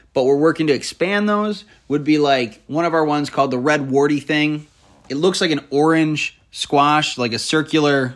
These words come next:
squash, and people really like those for their porches. I think we had, like, three or four. That was it. But people really liked 'em, and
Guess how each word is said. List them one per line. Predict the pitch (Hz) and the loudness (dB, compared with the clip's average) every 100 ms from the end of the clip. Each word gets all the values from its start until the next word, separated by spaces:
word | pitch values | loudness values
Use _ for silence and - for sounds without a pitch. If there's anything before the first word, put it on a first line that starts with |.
| - | -12
squash, | - - 127 139 160 170 - - | -10 -2 0 2 -2 -6 -8 -4
and | 131 127 117 | -2 -2 -4
people | 180 170 | -8 -4
really | 180 165 | -2 0
like | 147 160 | 0 0
those | 147 135 | -2 -2
for | 135 | -4
their | 117 | -6
porches. | - 143 143 - 143 127 | -4 -2 -2 0 -2 -2
I | - _ _ | -8 _ _
think | - | -8
we | 156 | -6
had, | |
like, | 147 113 | -4 -8
three | - 127 123 | -8 -6 -6
or | 117 | -6
four. | - 117 123 131 127 - - | -4 0 2 2 0 -6 -4
That | 117 | 0
was | 123 110 | 0 2
it. | 123 139 - - - _ | 2 0 -4 -20 -20 _
But | 131 127 - - | 2 2 0 -4
people | 202 185 | 2 4
really | 190 | 4
liked | 165 143 143 160 | 4 4 2 4
'em, | 151 147 143 _ _ _ _ _ _ 135 | 2 2 -4 _ _ _ _ _ _ -4
and | 135 135 127 120 | -2 0 0 -2